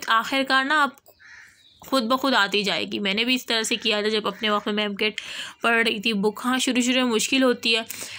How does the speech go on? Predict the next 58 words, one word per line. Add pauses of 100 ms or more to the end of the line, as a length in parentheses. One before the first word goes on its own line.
(120)
और
आप
लोगों
को
तो
बिल-,
बिल्कुल
भी
मुश्किल
नहीं
है,
क्योंकि
अब
मैं
आपको
word
to
word
समझा
रही
हूँ।
काश
मेरे
वक्त
में
इस
तरह
से
कोई
चैनल
होता (360)
जो
इस
तरह
से
बुक
की
रीडिंग
कराता, (840)
मैं
तो
भाई (260)
उसको
अपनी
दुआओं
में
खूब
याद
रखती
और
उससे
कमेंट
करती
कि
प्लीज़
द-,
जल्दी
करें,